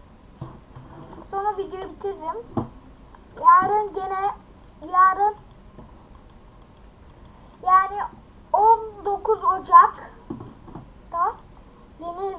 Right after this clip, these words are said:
videom, bu video yayında olacak. İz-, izlerseniz çok sevinirim. Lütfen abone olmayı unutmayın. Bin,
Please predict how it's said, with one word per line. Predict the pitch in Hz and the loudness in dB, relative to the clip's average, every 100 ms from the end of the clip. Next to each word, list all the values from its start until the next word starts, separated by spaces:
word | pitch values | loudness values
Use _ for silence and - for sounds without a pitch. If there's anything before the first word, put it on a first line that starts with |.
| 277 | -12
videom, | 330 359 392 403 392 311 | -14 -10 -4 -4 -4 -8
bu | 359 359 | -12 -12
video | 311 277 | -10 -8
yayında | 220 254 269 294 302 349 381 - 359 | -6 -4 -6 -8 -4 0 0 -2 -8
olacak. | 339 349 311 370 403 403 - | -10 -14 -12 -6 -8 -8 -20
İz-, | 320 302 - - - - - - - 320 | -18 -18 -20 -20 -20 -20 -20 -20 -20 -10
izlerseniz | 320 370 381 381 403 - | -2 -2 -2 -8 -14 -8
çok | 403 392 | -8 -8
sevinirim. | 370 330 330 349 349 370 - 349 | -14 -14 -14 -10 -8 -10 -12 -10
Lütfen | 403 381 392 | -10 -6 -2
abone | 359 339 349 359 | 0 0 -2 -2
olmayı | 359 359 349 349 | -2 -4 -10 -16
unutmayın. | 339 320 262 214 220 - - - - - - - - - - - - - - - - - - - - - - - - - - - - - - - - 254 | -20 -18 -16 -16 -18 -20 -20 -20 -20 -20 -20 -20 -20 -20 -20 -20 -20 -20 -20 -20 -20 -20 -20 -20 -20 -20 -20 -20 -20 -20 -20 -20 -20 -20 -20 -20 -20 -20
Bin, | 254 254 349 440 | -20 -10 -6 -6